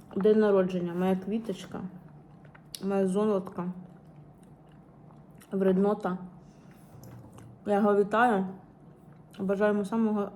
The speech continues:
головного, це здоров'я. Бо воно йому необхідно. Як і кожній людині, правильно? А там уже дальше все буде. Він мальчик амбіціозний. Все получиться в його житті.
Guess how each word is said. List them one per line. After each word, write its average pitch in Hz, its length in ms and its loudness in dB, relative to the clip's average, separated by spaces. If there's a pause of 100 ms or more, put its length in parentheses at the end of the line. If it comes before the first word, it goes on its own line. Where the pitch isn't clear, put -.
головного, 214 400 -2
це 202 200 -4
здоров'я. 185 500 -2 (1000)
Бо 190 140 -2
воно 208 140 2
йому 220 160 2
необхідно. 185 680 -2 (1040)
Як 196 180 -6
і - 20 -2
кожній 202 360 2
людині, 175 380 -2
правильно? 214 340 -2 (100)
А - 80 -10
там 262 200 0
уже 214 140 0
дальше 202 360 -2 (2500)
все - 180 -2
буде. 185 280 0
Він 202 140 2
мальчик 190 340 -2
амбіціозний. 190 760 0 (1900)
Все - 140 -4
получиться 185 500 -2
в 175 60 -4
його 175 120 -6
житті. 175 300 -6